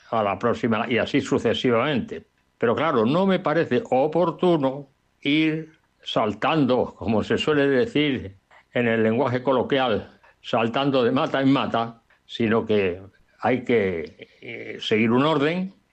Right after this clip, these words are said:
y el problema que se me planteaba, que tampoco es un problema, es to-, tomar un origen para empezar mis intervenciones. Y entonces,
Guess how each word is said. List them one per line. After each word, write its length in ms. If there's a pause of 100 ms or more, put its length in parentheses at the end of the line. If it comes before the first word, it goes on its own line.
(180)
y 120
el 140
problema 600
que 120
se 180
me 380
planteaba, 880
que 80
tampoco 320
es 100
un 80
problema, 540 (380)
es 200
to-, 280 (200)
tomar 460
un 220
origen 640 (360)
para 540
empezar 1040
mis 440
intervenciones. 920 (240)
Y 80
entonces, 640